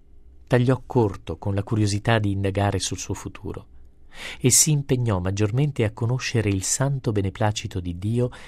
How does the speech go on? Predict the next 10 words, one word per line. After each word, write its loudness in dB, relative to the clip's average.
in 0
tutte -2
le 2
sue -2
azioni -6
da 0
avviare -2
e -2
da -2
compiere. -10